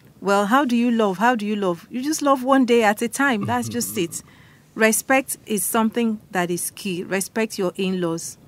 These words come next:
Speaker 1: Make them feel that you value them and take care of them. And when I say take care of them, I mean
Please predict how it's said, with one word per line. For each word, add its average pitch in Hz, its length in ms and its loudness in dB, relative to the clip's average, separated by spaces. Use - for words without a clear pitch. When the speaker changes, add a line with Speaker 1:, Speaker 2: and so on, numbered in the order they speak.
Speaker 1:
Make 214 240 0
them 196 180 0
feel 190 440 -2
that 175 280 -4
you 165 240 -6
value 185 480 2
them 160 320 -4
and 165 340 -4
take 214 220 0
care 185 220 2
of 156 180 -2
them. 156 320 -4
And 170 160 -6
when 196 120 -2
I 202 100 2
say 190 140 -2
take 180 220 -4
care 180 140 -2
of 156 100 -4
them, 170 160 -4
I 160 80 -2
mean 180 240 -4